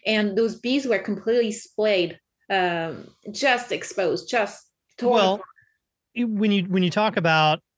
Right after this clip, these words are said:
Speaker 2: how rough it is in an actual commercial operation where they are going through and they're making those, there's no consideration whatsoever. It's all about time.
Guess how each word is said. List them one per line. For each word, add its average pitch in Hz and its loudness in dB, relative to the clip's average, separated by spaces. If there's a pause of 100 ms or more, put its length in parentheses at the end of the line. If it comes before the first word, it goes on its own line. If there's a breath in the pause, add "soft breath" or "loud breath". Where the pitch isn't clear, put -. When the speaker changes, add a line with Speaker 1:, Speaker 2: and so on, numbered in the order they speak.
(520)
Speaker 2:
how 165 2
rough 156 0
it 143 2
is 135 0 (1000 soft breath)
in 202 4
an 170 4
actual 190 2
commercial 170 2
operation 156 2
where 139 0
they 156 4
are 156 2
going 156 2
through 151 0
and 147 0
they're 143 0
making 147 0
those, 170 2 (800 loud breath)
there's 233 2
no 226 4
consideration 165 2
whatsoever. 156 0
It's 170 0
all 180 0
about 185 0
time. 180 0